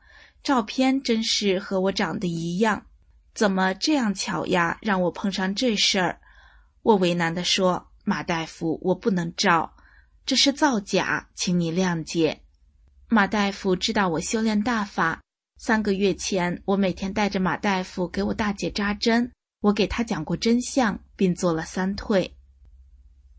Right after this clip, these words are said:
二哥听后不高兴了，说：“卫生局的人都说了，找个女的戴上口罩，照张相片发过来就行，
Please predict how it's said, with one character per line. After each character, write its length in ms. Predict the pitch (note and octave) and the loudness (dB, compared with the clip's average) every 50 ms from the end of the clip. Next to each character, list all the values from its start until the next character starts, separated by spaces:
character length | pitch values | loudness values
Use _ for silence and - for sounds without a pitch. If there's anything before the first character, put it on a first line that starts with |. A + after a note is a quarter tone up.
| - - - - | -20 -20 -4 0
二 160 | - C#4+ B3+ A#3+ | 2 2 2 2
哥 160 | - C#4+ C#4+ | 0 0 0
听 280 | - - - F#3+ F#3 | 0 0 -2 -2 -2
后 280 | G3+ - - G3 F3 D#3+ | -2 -2 -2 0 0 0
不 140 | - - F#3 | -2 -6 -6
高 220 | - F#3+ E3+ E3+ | -4 -4 -4 -4
兴 340 | F3 - - F#3+ E3+ D#3+ D#3 | -4 -6 -4 -4 -4 -2 -2
了， 220 | D#3+ D3+ C#3 - - | -2 -2 -2 -4 -4
说 480 | - - - G3 F3 F3 F3 - - - - - _ - - - - | -2 -2 0 0 0 0 -2 -4 -8 -16 -20 -20 _ -20 -20 -6 -2
：“卫 100 | G#3 G3+ | 0 2
生 220 | F#3 - - F#3 F3+ | 2 2 2 0 0
局 140 | - F3+ E3+ | 0 0 2
的 100 | F#3 F3 | 2 2
人 160 | E3 D#3+ D#3 | 2 0 0
都 140 | - F#3 F#3 | 0 0 0
说 360 | - - - A3+ G#3+ G#3+ G#3+ | 0 -2 -2 0 0 0 2
了， 240 | G#3 F#3+ - - - - - - - _ - | 2 2 0 0 -4 -10 -18 -20 -16 _ 0
找 160 | A#3+ G3 F3 | 0 0 2
个 160 | - F#3+ F#3 | 2 2 4
女 260 | F3+ F#3 F3+ E3+ D#3+ C3+ | 4 4 2 2 0 0
的 280 | - F3+ F3+ F3+ - - - | 2 2 2 2 2 -2 -2
戴 140 | B3+ B3 A#3 | -2 -2 0
上 180 | - A#3 A3 | 0 -2 -2
口 300 | G#3 - - F#3+ E3 - | -2 -4 -2 -2 -2 0
罩， 340 | - - B3 A#3 G#3 - - - - - - - - | 0 2 2 2 2 0 -2 -8 -18 -20 -20 -6 0
照 160 | - C#4 B3+ | 2 4 4
张 180 | A#3 B3+ B3+ C4 | 4 2 0 0
相 240 | - C#4+ B3 G#3 G#3 | 2 2 2 4 2
片 380 | G#3+ - B3+ A#3+ B3 B3 - - | 2 0 2 2 2 0 -2 -4
发 240 | - - D#4 D#4 | -2 0 0 2
过 160 | D#4 - A#3+ F#3+ | 4 4 4 4
来 160 | D#3 C#3+ D#3+ | 4 4 2
就 180 | - - E3+ | 0 -2 -4
行， 400 | E3+ - - - E3+ E3+ E3 - | -4 -4 -4 -4 -4 -4 -4 -6